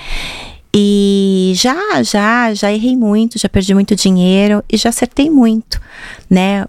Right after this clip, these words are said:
O, o que a gente tem que procurar é ser diferente, né? E eu criei vários produtos, campanhas diferentes, que eu crio até hoje, como eu lancei na época. A Leg Movement é um, era um, um, uma calça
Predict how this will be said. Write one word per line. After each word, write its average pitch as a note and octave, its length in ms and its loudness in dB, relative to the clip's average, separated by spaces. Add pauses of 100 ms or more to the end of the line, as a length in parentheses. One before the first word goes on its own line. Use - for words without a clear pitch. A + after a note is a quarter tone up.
O, F3+ 380 0
o - 100 -12
que - 120 0
a - 20 -2
gente B3 220 0
tem C4 100 0
que C4 60 -8
procurar B3+ 280 0
é B3+ 40 -2
ser - 140 -2
diferente, D4+ 720 0 (440)
né? G3+ 300 2 (160)
E G3 140 4
eu G3 100 2
criei A#3 400 2
vários A3 420 0
produtos, - 720 -2
campanhas G#3+ 600 -2
diferentes, F#3+ 640 -2 (320)
que - 80 -2
eu G3 40 0
crio F#3+ 240 0
até A#3 220 0
hoje, G#3 340 2
como F#3+ 200 2
eu F#3+ 60 4
lancei F#3 420 0
na F#3 160 2
época. F3 520 0 (540)
A - 100 -10
Leg F3+ 300 -2
Movement F#3+ 640 2 (100)
é F#3 100 0
um, F3 240 -2
era F3 220 0
um, E3+ 220 0
um, E3 240 2 (100)
uma E3+ 200 4
calça E3+ 580 -2